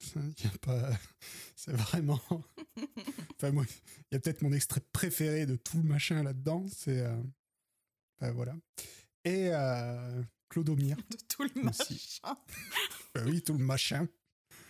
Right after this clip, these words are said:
Speaker 1: Et, euh, Clodomir est mis face à ses actions, encore une fois. Et ça, moi, j'aime toujours quand, quand Fibre fait ça. Avec les P J fa-, face à leur action. Bon, on voit que, il, comme d'habitude, il, il comprend pas pourquoi, hein.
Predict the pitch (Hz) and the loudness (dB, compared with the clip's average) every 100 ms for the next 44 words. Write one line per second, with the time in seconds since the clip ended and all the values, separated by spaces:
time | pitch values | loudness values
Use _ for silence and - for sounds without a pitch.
0 | _ _ - 214 220 185 165 151 147 147 | _ _ -4 0 2 2 4 4 4 4
1 | 147 - 196 165 160 156 147 143 143 139 | 4 2 2 2 4 4 4 2 2 2
2 | 165 151 139 - 135 135 - 135 127 - | 0 0 0 -2 -2 -2 -2 -4 -4 -4
3 | 123 123 117 135 127 127 127 131 - 127 | -2 -2 -2 -2 -2 -2 -4 -4 -4 -2
4 | 123 120 123 120 _ _ 127 123 127 123 | -2 -4 -6 -8 _ _ 2 4 4 4
5 | 127 117 117 - 117 117 120 131 _ - | 2 2 0 -2 -2 0 -2 -4 _ -2
6 | 131 - - 127 123 - 135 - 123 120 | 0 0 0 0 0 -4 -4 -4 -4 -4
7 | 113 131 - - - _ _ _ _ _ | -8 -12 -14 -20 -20 _ _ _ _ _
8 | 123 - 131 147 131 131 123 113 - - | -6 -2 0 2 2 0 -2 -4 -4 -2
9 | 139 135 117 123 - 131 127 123 147 139 | 0 2 2 0 0 -2 0 0 4 4
10 | 139 135 131 120 120 127 127 - _ _ | 4 2 0 0 -2 -4 -6 -12 _ _
11 | _ _ _ _ _ _ _ - 123 127 | _ _ _ _ _ _ _ 0 2 2
12 | 127 156 135 - 147 143 147 131 156 135 | 0 0 -2 -4 -2 0 0 0 0 0
13 | 123 156 160 156 143 147 127 | -2 0 2 2 2 2 2